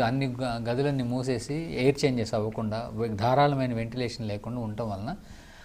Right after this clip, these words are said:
అలాంటి చోట్ల ఎక్కువ ఉంటే ఎవరైనా దగ్గుతూ తుమ్ముతుంటే ఆ గదిలో ఉన్న వాళ్ళందరికీ వచ్చే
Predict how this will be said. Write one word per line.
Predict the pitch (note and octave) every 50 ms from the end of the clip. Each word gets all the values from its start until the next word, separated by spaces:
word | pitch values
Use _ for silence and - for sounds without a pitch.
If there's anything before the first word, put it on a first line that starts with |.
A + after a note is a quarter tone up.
| - - - -
అలాంటి | A2+ B2+ D3+ E3 E3+ E3 - F3
చోట్ల | F3+ F3 F3+ E3+
ఎక్కువ | D3+ C#3+ - D#3 D3
ఉంటే | C#3 C3 B2+ B2 D#3
ఎవరైనా | C#3+ B2+ C#3 C#3 C#3 C3+ B2
దగ్గుతూ | A#2 B2 A#2+ B2+ B2+ C3 B2+ B2
తుమ్ముతుంటే | A#2 B2 A2+ A2 G#2+ G#2+ G#2+ G#2 A2 - E3+
ఆ | D3
గదిలో | B2 G#2+ A2+ A#2 B2 D3 D#3 D3+
ఉన్న | C#3 B2
వాళ్ళందరికీ | A#2 G#2+ G#2+ G#2+ G2 G2 G2 G#2 G#2+ - - E3+
వచ్చే | D3+ A2 - - G#2+